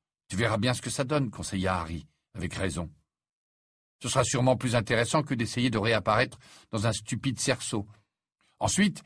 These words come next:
si tu, enfin, si, si tu n'y arrives pas aussi bien que tu le voudrais, tu,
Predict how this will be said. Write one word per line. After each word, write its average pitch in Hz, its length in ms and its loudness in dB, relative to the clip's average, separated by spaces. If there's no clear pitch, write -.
si 104 200 -4
tu, 107 340 2
enfin, 92 200 0
si, - 200 -8
si - 160 -4
tu 123 160 2
n'y 120 100 6
arrives 113 280 0
pas 117 220 6
aussi 98 240 -2
bien 117 200 0
que 101 140 -8
tu 85 160 -8
le 90 80 -4
voudrais, 98 320 0
tu, - 100 -12